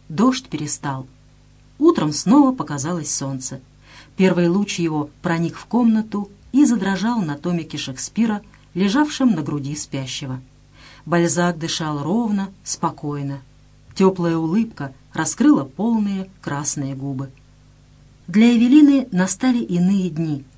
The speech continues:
Ей нравились заботы об имении. То, что раньше входило в обязанности Кароля, она охотно взяла на себя. Нового управителя брать не хотела. Ревниво следила за Бальзаком,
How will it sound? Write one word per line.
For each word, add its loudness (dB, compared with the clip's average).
Ей 4
нравились 0
заботы -2
об -4
имении. -2
То, 4
что -4
раньше -2
входило -2
в -4
обязанности -4
Кароля, 0
она 6
охотно -2
взяла -4
на -6
себя. -8
Нового 4
управителя 0
брать -4
не -2
хотела. -10
Ревниво 6
следила -2
за -2
Бальзаком, -6